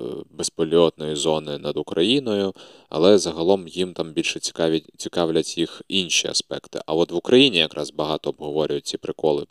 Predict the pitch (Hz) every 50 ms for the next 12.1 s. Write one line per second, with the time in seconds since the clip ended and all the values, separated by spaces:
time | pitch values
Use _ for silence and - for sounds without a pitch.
0 | _ _ - - - 76 87 104 123 127 - - 113 - - - - - - -
1 | _ _ - - 82 76 76 76 73 71 71 73 73 71 71 _ _ _ _ _
2 | _ _ - 143 73 76 151 147 - 73 73 73 71 71 - - 143 69 71 78
3 | 76 - - - 101 113 120 113 107 104 95 87 - _ - 82 76 73 73 73
4 | 73 - - 73 73 73 - - - - - 143 - - - - 76 - - -
5 | - - - - - - - - - - - - - - - - - - 73 -
6 | - - 78 - - - - - 76 76 73 _ _ 95 95 85 76 76 73 73
7 | 78 82 78 - - 80 78 104 123 127 - 113 101 - 101 95 90 92 - -
8 | 92 85 82 98 98 95 90 85 80 - 87 82 82 78 - - - - 80 78
9 | 73 71 - - - 85 - - 73 73 76 73 78 - - 98 113 113 - -
10 | 104 98 - - - - - - - - 85 80 82 80 80 78 - - - -
11 | - - 80 78 78 78 76 76 73 73 76 76 - - _ _ _ _ - -
12 | 82 -